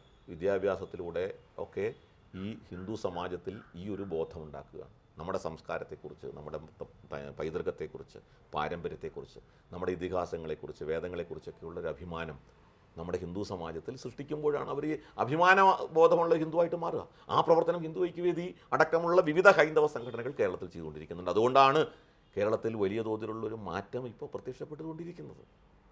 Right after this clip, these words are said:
പൂർണ്ണമായൊരു മാറ്റം എന്നല്ല,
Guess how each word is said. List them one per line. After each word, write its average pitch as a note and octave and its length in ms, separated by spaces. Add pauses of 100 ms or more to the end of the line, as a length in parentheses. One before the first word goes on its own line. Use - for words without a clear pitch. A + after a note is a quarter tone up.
(1200)
പൂർണ്ണമായൊരു C3 600
മാറ്റം B2 260
എന്നല്ല, B2 200